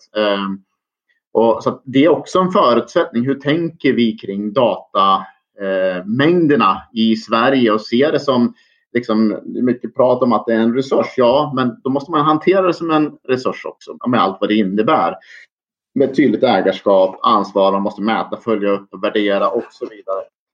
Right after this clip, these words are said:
Och kanske inte... Man måste ha en tydlig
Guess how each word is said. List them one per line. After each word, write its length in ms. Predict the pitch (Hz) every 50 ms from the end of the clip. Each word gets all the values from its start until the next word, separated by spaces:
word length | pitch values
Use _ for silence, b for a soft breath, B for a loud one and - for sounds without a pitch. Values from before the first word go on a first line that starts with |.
| _ _ _ _ _ _ _ _ _ _ _ _ _ _ _ _ - 147
Och 100 | 147 143
kanske 240 | 151 131 127 - 143
inte... 600 | 123 110 110 - 117 117 117 113 110 110 110 107 - - - _ _ _ _ _ _ _ _ _ _ _ _ -
Man 80 | 139
måste 160 | 160 165 160 156
ha 60 | 147
en 60 | 147
tydlig 420 | - 196 147 123 117 127 143 123